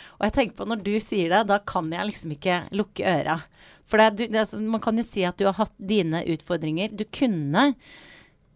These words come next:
eh, hva skal jeg si, bitterhet er en ting som kunne ha preget ditt liv hvis du hadde, hvis du hadde latt det slippe til.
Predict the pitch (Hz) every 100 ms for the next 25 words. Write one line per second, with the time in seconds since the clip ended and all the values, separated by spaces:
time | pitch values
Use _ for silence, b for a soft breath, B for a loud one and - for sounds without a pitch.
0 | _ _ _ _ _ _ _ - 175 165
1 | 170 - - - - - - 202 - 226
2 | 240 247 185 160 185 - - 233 240 294
3 | - - - 220 214 214 - 240 - 214
4 | 190 190 - 226 233 - 294 170 160 190
5 | 214 160 160 170 151 151 156 160 - b
6 | b b - 196 196 180 - 190 190 190
7 | 185 170 - 180 196 - 151 147